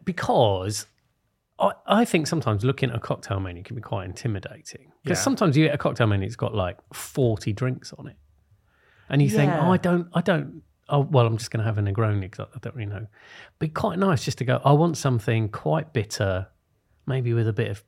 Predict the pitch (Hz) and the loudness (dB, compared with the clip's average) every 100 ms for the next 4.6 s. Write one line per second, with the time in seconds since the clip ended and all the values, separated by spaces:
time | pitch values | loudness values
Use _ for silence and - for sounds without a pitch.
0 | _ _ _ - - 123 117 104 101 - | _ _ _ -14 -6 -2 0 0 0 0
1 | 110 98 92 90 - 104 92 - - 87 | 0 0 -2 -8 -8 -6 -6 -10 -14 -10
2 | 220 294 170 196 175 160 135 127 139 120 | -4 -2 0 2 2 2 2 4 4 4
3 | 101 - 104 87 95 110 104 131 95 120 | 0 -4 -10 -4 -2 2 4 4 4 2
4 | 123 - 98 - 95 95 | 0 0 0 0 -2 -4